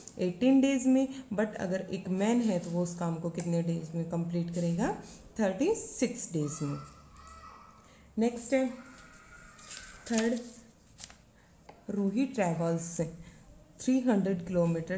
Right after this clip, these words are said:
to her home partly by train and partly by bus। रूही travel कर रही है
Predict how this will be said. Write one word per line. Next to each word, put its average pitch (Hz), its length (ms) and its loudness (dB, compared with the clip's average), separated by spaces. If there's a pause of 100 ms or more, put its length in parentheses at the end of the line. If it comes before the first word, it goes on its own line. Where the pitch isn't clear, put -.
(120)
to 254 80 4 (120)
her 196 200 -2 (380)
home 190 220 2 (120)
partly 175 500 0
by 185 160 0 (140)
train 202 300 -2
and 170 280 -2
partly 170 460 -2
by 170 120 0 (540)
bus। 170 240 2 (460)
रूही 214 260 4
travel 220 460 2
कर 226 160 0
रही 185 200 -4
है 262 140 -2